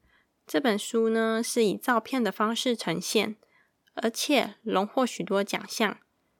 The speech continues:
书中让人暖心的内容被许多人分享着。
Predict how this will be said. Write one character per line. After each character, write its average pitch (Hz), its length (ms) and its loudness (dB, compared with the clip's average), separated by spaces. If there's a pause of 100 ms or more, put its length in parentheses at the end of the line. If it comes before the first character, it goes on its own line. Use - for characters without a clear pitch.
(1080)
书 - 240 -4
中 269 300 0 (280)
让 285 260 4
人 214 400 2
暖 208 220 4
心 262 280 0
的 254 120 2
内 233 240 2
容 190 280 0 (380)
被 262 140 2
许 - 180 -6
多 220 220 2
人 226 200 2
分 247 240 -2
享 - 260 -2
着。 - 200 -8